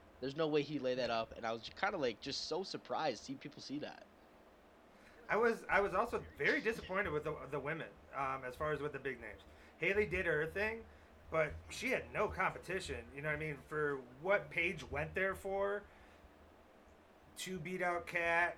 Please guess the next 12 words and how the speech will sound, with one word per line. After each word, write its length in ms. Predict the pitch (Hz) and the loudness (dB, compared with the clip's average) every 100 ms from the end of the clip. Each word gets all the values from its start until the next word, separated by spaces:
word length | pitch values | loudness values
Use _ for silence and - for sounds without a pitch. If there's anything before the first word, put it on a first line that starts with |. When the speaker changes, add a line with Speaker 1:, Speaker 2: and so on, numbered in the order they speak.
| - | -8
Speaker 3:
Kat 340 | - 175 175 165 | 2 4 4 4
was 240 | 175 156 151 - - | 0 -2 -10 -16 -2
in 260 | 175 180 180 | 0 0 -2
the 80 | |
top 340 | 170 175 170 165 | 0 4 4 6
five 280 | 170 165 165 | 4 6 4
finish 420 | 170 170 170 165 | -2 0 0 0
or, 300 | 151 151 139 143 | 2 2 0 -6
uh, 60 | 143 131 | -10 -4
top 240 | 165 160 156 | 0 0 0
four, 400 | 156 160 156 156 | 0 2 2 0
but 140 | 156 | -2